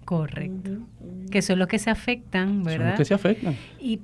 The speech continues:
Speaker 1: es interesante porque escuchándolos, ¿verdad? En la, en esta mesa de diálogo, no puedo evitar pensar en las palabras del Papa Francisco a través de Laudato Si,
Speaker 2: Ujú.
Speaker 1: ¿no? Por un lado, esa importancia o esa preocupación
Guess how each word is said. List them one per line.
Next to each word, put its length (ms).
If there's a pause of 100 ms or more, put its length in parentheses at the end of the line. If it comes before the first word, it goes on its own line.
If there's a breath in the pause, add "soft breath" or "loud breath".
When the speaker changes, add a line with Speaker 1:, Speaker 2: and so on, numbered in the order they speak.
Speaker 1:
es 200
interesante 520
porque 460
escuchándolos, 680
¿verdad? 300
En 100
la, 200
en 180
esta 180
mesa 260
de 80
diálogo, 460 (360 loud breath)
no 200
puedo 180
evitar 300
pensar 400
en 80
las 100
palabras 400
del 200
Papa 260
Francisco 480
a 60
través 260
de 80
Laudato 440
Si, 260
Speaker 2:
Ujú. 160 (180)
Speaker 1:
¿no? 100 (420 loud breath)
Por 180
un 160
lado, 480
esa 420
importancia 800
o 100
esa 220
preocupación 880